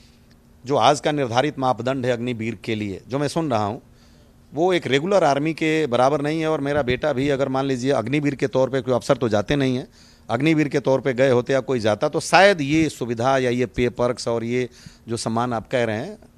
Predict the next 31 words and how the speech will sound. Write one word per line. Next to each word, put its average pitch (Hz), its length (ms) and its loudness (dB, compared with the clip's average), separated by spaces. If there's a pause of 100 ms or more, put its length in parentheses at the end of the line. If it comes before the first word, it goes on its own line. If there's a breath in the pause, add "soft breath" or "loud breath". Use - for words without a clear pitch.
(360)
आ, 101 260 -8 (100)
नहीं 139 280 4
मिलता, 165 320 0
जितना 175 320 -4
कि 156 100 -6
मैं 151 160 0
समझ 143 260 -2
पा 113 140 -4
रहा 101 100 -6
हूँ। 95 80 -12 (540 soft breath)
तो 139 60 -4
मेरा, 135 340 4
आ, 143 500 6
व्यक्तिगत, 123 640 0 (140)
आ, - 20 -18 (500)
राय 135 460 4
ज़रूर 131 560 0
इस 127 80 -8
पे 131 100 -4
रख 127 120 -4
सकता 127 260 -4
हूँ, 175 140 -2
लेकिन 147 240 -4
मैं 143 320 0
इतनी 139 220 -4
सलाहियत 123 360 0
नहीं 135 160 -2
रखता 123 280 -4
कि 117 80 -8
अग्निवीर 120 360 -6
जैसे 117 320 -6